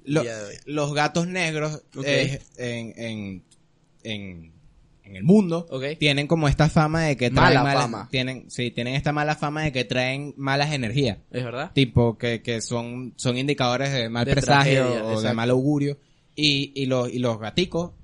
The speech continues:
Speaker 1: yo digo, los gatos para mí es el animal que
Speaker 2: Son
Speaker 1: más,
Speaker 2: superútiles.
Speaker 1: más,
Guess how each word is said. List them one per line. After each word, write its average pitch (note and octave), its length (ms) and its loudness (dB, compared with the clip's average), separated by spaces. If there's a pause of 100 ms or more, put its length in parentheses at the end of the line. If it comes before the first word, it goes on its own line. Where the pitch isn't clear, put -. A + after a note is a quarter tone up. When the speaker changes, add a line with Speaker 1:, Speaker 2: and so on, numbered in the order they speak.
(120)
Speaker 1:
yo D3 420 -6
digo, D#3+ 160 -4
los D3 160 -4
gatos D#3+ 320 4
para C#3+ 240 4
mí F3 140 4
es F3+ 80 4
el F3 160 2
animal D#3 420 2
que E3+ 140 0
Speaker 2:
Son C#3 180 -2
Speaker 1:
más, E3+ 160 4
Speaker 2:
superútiles. D3 460 2
Speaker 1:
más, D#3+ 240 2